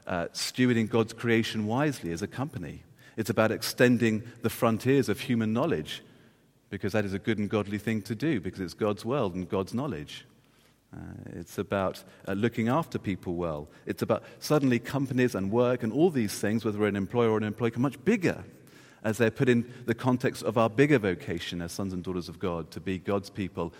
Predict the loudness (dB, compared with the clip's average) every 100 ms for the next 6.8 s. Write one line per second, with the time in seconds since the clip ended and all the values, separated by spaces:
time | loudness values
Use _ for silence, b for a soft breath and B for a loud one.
0 | B B B -10 0 0 0 -4 -4 -2
1 | -4 -4 -4 -4 -8 -18 B B -8 -8
2 | -10 -8 -4 0 0 0 -2 -2 -6 -10
3 | -12 B B B B -12 -6 -2 -2 0
4 | -4 -6 -12 -6 -4 -6 -10 B B -8
5 | -8 -6 -4 -4 -2 -2 -2 -4 -6 -4
6 | -6 -6 -6 -6 -6 -8 -12 -16